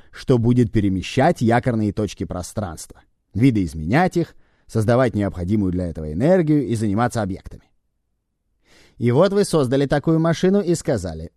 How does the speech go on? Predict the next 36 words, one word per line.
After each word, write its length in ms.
«Я 380
больше 460
не 180
несу 440
за 160
это 280
ответственность. 760
Теперь 300
я 120
не 140
несу 380
за 180
всё 240
это 180
никакой 500
ответственности, 880
так 160
что 100
это 160
чужое 340
пространство, 600
и 80
оно 180
будет 240
существовать 600
и 40
дальше, 520
поэтому 300
я 180
могу 240
и 40
дальше 360
обладать 480
этим 200
чужим 300
пространством, 680